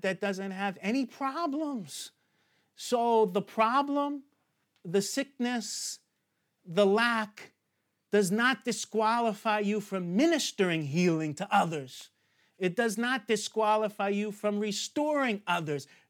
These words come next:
God is using jars of clay in this day and age. We're all <laughs> jars of clay. You know, I'm still trying to get better myself. I'm not completely out of the woods, but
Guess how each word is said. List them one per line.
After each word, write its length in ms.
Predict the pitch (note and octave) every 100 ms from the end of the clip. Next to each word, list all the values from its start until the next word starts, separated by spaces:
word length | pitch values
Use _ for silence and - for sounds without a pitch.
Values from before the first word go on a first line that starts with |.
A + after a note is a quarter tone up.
| D#3+
God 360 | G3 A3 B3 B3+
is 180 | A3
using 480 | D#3 A3 A#3+ A#3+ G#3+
jars 440 | D3 G#3+ B3+ B3 G#3+
of 100 | A3
clay 520 | - A#3+ B3+ A3+ D3+ - -
in 140 | G3
this 240 | G3+ E3+ - - D#3+
day 240 | F#3+ G#3
and 140 | F#3+ F3+
age. 540 | G3 D#3+ C#3 - - _ -
We're 140 | F3+
all 200 | A3+ C4
<laughs> 300 | G#3 - G3+
jars 180 | B3+ A3+
of 140 | F#3 D#3
clay. 440 | G#3+ B3 G#3+ D#3+ _ _ _ _ _ _ _ _
You 60 | F#3+
know, 80 |
I'm 140 | G3 A#3
still 280 | G#3 A3 G#3
trying 280 | - G3
to 80 | G3+
get 240 | F#3 G#3 E3+
better 260 | G3 A3
myself. 520 | A3 A3 G#3 C4 D4+ -
I'm 120 | G3
not 180 | D4 B3
completely 540 | F3 E3+ F#3 G3+ F3+
out 160 | F3 F3
of 60 |
the 100 | D#3+
woods, 340 | D#3 F3 A#3+ G3
but 180 | F#3+